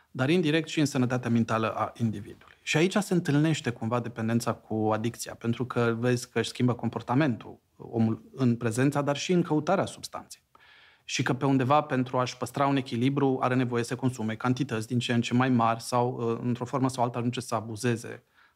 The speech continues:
de, uh, o cantitate de substanță. Și, finalmente, noțiunea de sevraj. Sevraj e un cuvânt care vine din limba franceză, e un verb în limba franceză, care, uh, este sevre, care înseamnă a tăia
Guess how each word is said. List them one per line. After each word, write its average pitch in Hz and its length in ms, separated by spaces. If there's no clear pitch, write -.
de, 117 400
uh, 117 80
o 120 520
cantitate 117 460
de 107 80
substanță. - 460
Și, - 140
finalmente, 196 760
noțiunea 185 380
de 190 100
sevraj. 151 600
Sevraj 196 520
e - 20
un 190 60
cuvânt 185 260
care 170 140
vine 170 200
din 139 120
limba 139 240
franceză, 117 580
e 208 40
un 165 100
verb 131 180
în 120 80
limba 117 220
franceză, 110 520
care, 113 420
uh, 107 220
este 110 280
sevre, 113 440
care 117 180
înseamnă 113 440
a 113 140
tăia 113 600